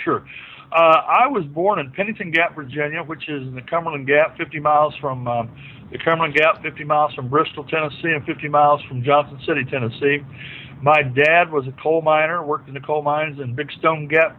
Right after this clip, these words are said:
uh, Virginia. Uh, worked in the coal mines over twenty-five years, uh,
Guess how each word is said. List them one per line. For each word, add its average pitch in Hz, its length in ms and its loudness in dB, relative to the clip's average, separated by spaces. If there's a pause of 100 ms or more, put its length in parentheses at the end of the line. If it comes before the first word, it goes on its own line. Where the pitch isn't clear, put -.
(100)
uh, 135 220 0
Virginia. 147 540 -4 (840)
Uh, 143 200 4
worked 143 200 2
in 135 60 -16
the 131 60 -12
coal 156 200 0
mines 151 260 2
over 143 180 2
twenty-five 147 640 0
years, 160 420 -2 (160)
uh, 131 380 2